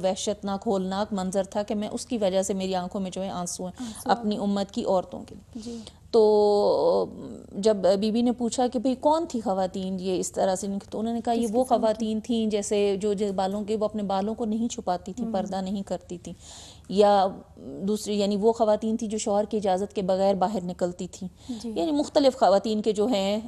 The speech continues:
Speaker 1: آ، وہ بیان کرتے ہوئے کہ ہر جو گناہ کے بدلے م-، اس طرح سے وہ خواتین۔ تو یعنی جب پتہ ہے کہ بھئی، آ، اتنا اس گناہ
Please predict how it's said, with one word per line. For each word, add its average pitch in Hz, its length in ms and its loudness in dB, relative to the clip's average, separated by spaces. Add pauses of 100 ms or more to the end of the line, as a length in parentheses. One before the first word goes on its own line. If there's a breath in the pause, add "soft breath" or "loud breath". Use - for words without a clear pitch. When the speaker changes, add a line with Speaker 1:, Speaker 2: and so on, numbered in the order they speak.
(120)
Speaker 1:
آ، - 140 -8
وہ 190 380 0
بیان 190 360 2
کرتے 185 220 0
ہوئے 202 120 2
کہ 220 120 0
ہر 214 260 4
جو 220 160 0
گناہ 202 340 -2
کے 220 80 -2
بدلے 196 300 0
م-، 196 120 -6 (120)
اس - 160 -4
طرح 190 180 2
سے 185 120 -6
وہ 180 140 -6
خواتین۔ - 720 -16 (200)
تو 269 80 0
یعنی 294 420 0
جب 320 80 4 (120)
پتہ 247 220 2 (180)
ہے 185 380 2
کہ 190 200 0
بھئی، 190 380 0
آ، 196 160 4 (120)
اتنا 220 400 0
اس - 240 -4
گناہ 202 280 0